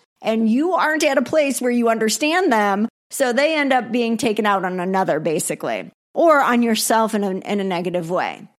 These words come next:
When you do that, you aren't going to like yourself because you know deep down that you're now likely causing someone else pain,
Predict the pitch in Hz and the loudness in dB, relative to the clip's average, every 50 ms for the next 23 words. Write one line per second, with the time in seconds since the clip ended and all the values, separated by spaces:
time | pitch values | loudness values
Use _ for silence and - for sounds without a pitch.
0 | _ _ _ _ - 202 202 208 208 233 294 330 359 359 330 262 220 190 180 170 | _ _ _ _ -8 -4 -2 0 0 2 2 2 2 4 4 4 4 4 4 2
1 | 175 147 - - _ - 208 214 233 226 - _ - 233 254 294 294 - 330 302 | 0 -2 -6 -12 _ -2 -2 -2 -2 -2 -6 _ -4 -2 -2 -2 0 0 2 2
2 | 320 349 359 349 262 196 190 - 190 190 190 - 190 160 151 233 339 415 - - | 2 2 2 2 2 2 2 0 -2 -2 0 0 0 0 2 0 -2 -2 -6 -12
3 | - _ _ - 240 240 - 277 226 220 220 214 220 214 254 302 330 330 311 277 | -20 _ _ -4 -4 0 0 0 0 2 0 0 0 0 0 0 0 0 0 0
4 | 240 247 233 190 214 214 196 190 165 165 180 214 277 302 294 247 226 190 185 214 | 0 -2 -2 -2 -2 -2 0 0 -2 -2 -2 -2 -2 -2 0 -2 -2 -2 -2 -2
5 | 214 208 208 202 196 190 190 190 196 208 214 - _ _ _ _ - 208 214 220 | 0 0 0 0 0 0 0 0 -2 -4 -6 -10 _ _ _ _ -4 -2 0 0
6 | 214 214 214 214 202 202 - - 208 190 196 196 190 175 160 - 208 196 185 185 | 0 0 -2 -4 -4 -2 -2 0 0 0 0 -2 -4 -4 -4 -2 -2 -2 -2 -4
7 | 170 - - 175 170 170 - - - - 190 185 147 90 - - 160 | -4 -4 -4 -6 -6 -6 -8 -12 -8 -8 -6 -6 -6 -8 -12 -16 -20